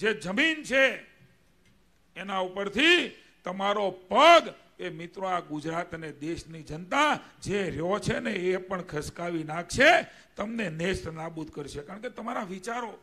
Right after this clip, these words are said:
બરોડામાં એક ઘટના બની, મને શરમ આવે છે,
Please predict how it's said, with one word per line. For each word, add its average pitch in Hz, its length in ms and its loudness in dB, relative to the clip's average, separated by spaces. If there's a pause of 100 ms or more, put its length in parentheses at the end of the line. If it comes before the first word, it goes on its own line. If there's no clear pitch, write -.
(1080)
બરોડામાં 269 500 0
એક 220 80 -6
ઘટના 294 360 -6
બની, 285 320 -4 (1900)
મને 147 220 -16
શરમ 202 360 -4
આવે 190 280 -2
છે, - 120 -16